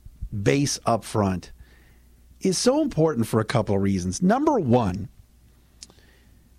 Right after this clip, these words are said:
the running game. The Lions never, ever run the football well, ever, since Barry Sanders retired.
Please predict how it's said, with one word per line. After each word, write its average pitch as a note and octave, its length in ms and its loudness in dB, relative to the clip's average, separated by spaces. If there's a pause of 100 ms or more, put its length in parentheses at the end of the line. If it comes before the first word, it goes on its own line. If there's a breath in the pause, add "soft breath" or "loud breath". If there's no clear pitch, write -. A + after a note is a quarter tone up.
(200)
the A3 120 4
running B3+ 420 0
game. - 380 -8 (100)
The A3 100 2
Lions C4+ 520 0
never, A3+ 840 0 (160)
ever G#3+ 640 0
run B2 280 2
the A2 80 2
football G2 440 -2
well, E2 280 -8 (180)
ever, D#3+ 320 0 (460)
since B2 220 0
Barry G#2+ 280 2
Sanders F#2 420 -2
retired. - 360 -10